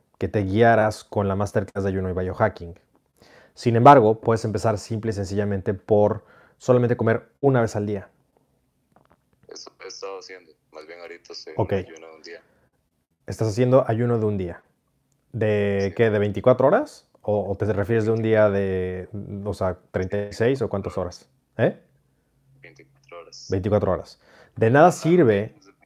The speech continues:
Speaker 1: de nada sirve, y esto es, esto es a lo que me refería con que el ayuno que hacemos en la masterclass de ayuno y biohacking es verdadero ayuno y no es el ayuno que hoy se está comercializando, porque este, ah, este nuevo culto del ayuno, eh, hay dos vertientes. La original,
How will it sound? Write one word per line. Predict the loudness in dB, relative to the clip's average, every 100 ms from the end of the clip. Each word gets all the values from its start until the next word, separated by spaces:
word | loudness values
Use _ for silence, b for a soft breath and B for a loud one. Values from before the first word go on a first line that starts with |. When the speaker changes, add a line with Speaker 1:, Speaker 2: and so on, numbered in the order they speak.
| -4
Speaker 1:
de | 0
nada | 2 2
sirve, | 2 2 4
y | 2
esto | 0
es, | -4 -2
esto | -2 -2
es | 2
a | 2
lo |
que | 2
me | -2
refería | -4 -4 -2 -2 -2
con | -4 -4
que | -2
el | -2
ayuno | 0 0 0 0
que | -2
hacemos | -4 -4 -6
en | -6 -4
la | -4
masterclass | -2 -4 -4 -4 -2 -2
de | -2
ayuno | -2
y | -4
biohacking | -4 -6 -8 -6 -2 0
es | 2
verdadero | 2 2 0 0
ayuno | 0 -2 -2 -4
y |
no | -2 -4
es | -2
el | -4
ayuno | -2 -4 0 0 0 -2 -4 B B B B _
que | 0 2 2 2
hoy | 0 0
se | -2
está | -4
comercializando, | -4 -4 -4 -4 -4 -2 -2 0 -2 -2
porque | -6 -8
este, | -4 -6 -6
ah, | -12 -12 -10
este | -10 -6 -4
nuevo | -2 -2
culto | 0 2 4 4
del | 4 2
ayuno, | 0 -2 -4 -6 -8 b b b b
eh, | -4 0
hay | 0 0
dos | 0
vertientes. | 0 -2 -4 -10 -10 -6
La | -4
original, | -4 -4 -2 2 4 4 0